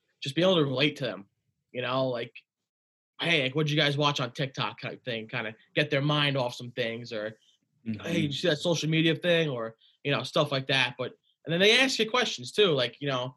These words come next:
Speaker 1: "What was it like when you got recruited?" 'Cause it's not as far as maybe some of the older coaches that are out there.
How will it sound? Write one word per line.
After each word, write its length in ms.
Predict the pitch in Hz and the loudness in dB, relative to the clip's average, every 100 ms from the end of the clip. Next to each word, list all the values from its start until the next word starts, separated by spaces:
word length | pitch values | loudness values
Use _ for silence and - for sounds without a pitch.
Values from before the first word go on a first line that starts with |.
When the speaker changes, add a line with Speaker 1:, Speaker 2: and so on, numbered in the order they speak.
| _ _ _ _ | _ _ _ _
Speaker 1:
"What 160 | - 190 | -10 -6
was 100 | 202 | 2
it 20 | |
like 120 | 214 170 | 2 4
when 80 | 175 | 0
you 100 | 208 | 4
got 200 | 190 156 | 4 4
recruited?" 480 | 156 156 147 135 127 | 0 0 0 0 -2
'Cause 120 | 139 | -4
it's 80 | 123 | 0
not 160 | 165 151 | 2 2
as 80 | - | 0
far 300 | 165 156 143 | 2 4 4
as 100 | 135 | 2
maybe 220 | 143 139 | -2 -2
some 160 | 139 139 | -6 -2
of 60 | |
the 60 | 147 | 0
older 240 | 175 151 | 0 0
coaches 460 | 147 131 131 123 120 | -2 -4 -4 -8 -6
that 140 | 120 | -4
are 60 | 120 | -4
out 200 | 110 117 | -6 -6
there. 240 | 110 127 | -8 -8